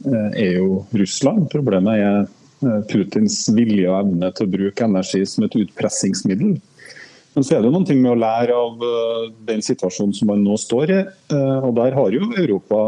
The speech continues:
samlet sett lagt alt for mange egg i en kurg, eh, og den kurga har vært Russland, det har vært Gazprom, det har vært Kreml. Det er uhyre krevende nå. Det Alstadheim, eh, angrep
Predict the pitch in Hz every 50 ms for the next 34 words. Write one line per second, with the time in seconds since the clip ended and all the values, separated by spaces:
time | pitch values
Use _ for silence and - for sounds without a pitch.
0 | 110 - - - 131 104 90 92 - - 95 - _ _ - 101 95 92 95 -
1 | - - 92 113 107 110 107 107 - - 127 104 101 101 104 107 101 110 110 110
2 | 110 101 107 - - - - 123 101 104 104 - 113 110 110 104 - 156 190 202
3 | 160 147 - - 175 139 127 127 127 127 123 110 107 110 110 104 127 113 92 85
4 | 98 98 98 101 101 107 104 - - - - - - - - _ _ - 117 110
5 | - - - 123 156 175 160 143 127 113 104 - 123 107 107 - - - - 131
6 | 120 123 123 131 110 110 107 98 95 - - - - - - - 101 104 104 104
7 | 95 87 87 101 - _ - - - - - _ _ - 123 104 110 110 104 -
8 | - - 107 95 90 87 95 101 104 123 113 95 82 85 90 90 92 98 95 -
9 | - _ _ _ _ _ - - - - - - _ _ - 131 131 139 165 165
10 | 165 - - 113 104 127 139 147 160 156 156 - _ _ _ - 147 143 143 139
11 | 143 143 127 110 113 123 123